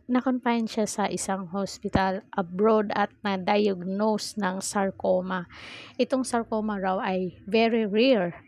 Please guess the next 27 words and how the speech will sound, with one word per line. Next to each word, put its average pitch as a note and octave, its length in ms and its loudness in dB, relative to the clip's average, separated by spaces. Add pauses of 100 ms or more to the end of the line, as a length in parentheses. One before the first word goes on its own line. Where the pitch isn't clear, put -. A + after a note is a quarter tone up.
aggressive, G3 600 2 (280)
very G3 320 6
big. F#3 440 -2 (680)
Sa - 200 -2
kabila F#3+ 440 0
ng G3 120 -4
kanyang G3 360 -2
health G3 320 2
challenge, G3+ 640 2
nananatiling A3 800 2
positibo A3+ 800 0
sa - 160 -2
pananaw F#3 480 -4
si G#3+ 160 -6
Ong. F#3 360 -2
"Malungkot G3 480 -2
ako, G3+ 520 0 (520)
hindi A3+ 240 2
swerte G3+ 480 2
nga G3 240 -4
ako, F#3+ 400 0 (1300)
swerte C4+ 560 6
nga A3+ 180 2
ako, G3 240 0
may F#3 140 0
asawa F3+ 560 2
ako, E3+ 320 0